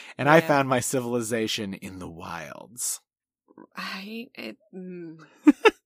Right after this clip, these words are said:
Speaker 2: Mm.
Speaker 1: It do-, doesn't make you, Cra-, Kraven being, like, old money, you're like, "Oh, that's right, I, I, I'm supposed to not like you." <laughs> So.
Speaker 2: Mm-hmm.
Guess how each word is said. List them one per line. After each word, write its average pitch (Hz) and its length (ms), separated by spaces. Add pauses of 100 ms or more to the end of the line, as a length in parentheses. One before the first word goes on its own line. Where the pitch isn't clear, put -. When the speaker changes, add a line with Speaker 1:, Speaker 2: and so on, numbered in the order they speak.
(220)
Speaker 2:
Mm. 160 540 (1400)
Speaker 1:
It 233 100
do-, 233 160 (200)
doesn't 214 160
make 185 180
you, 151 240 (640)
Cra-, 196 240 (160)
Kraven 226 420
being, 170 320
like, 131 280 (200)
old 147 280
money, 131 340
you're 117 180
like, 117 240
"Oh, 185 220
that's 160 180
right, 95 220
I, 113 420 (140)
I, 127 120
I'm 123 120
supposed 104 300
to 101 60
not 92 220
like 85 240
you." 135 100
<laughs> - 0
So. 127 140
Speaker 2:
Mm-hmm. 214 600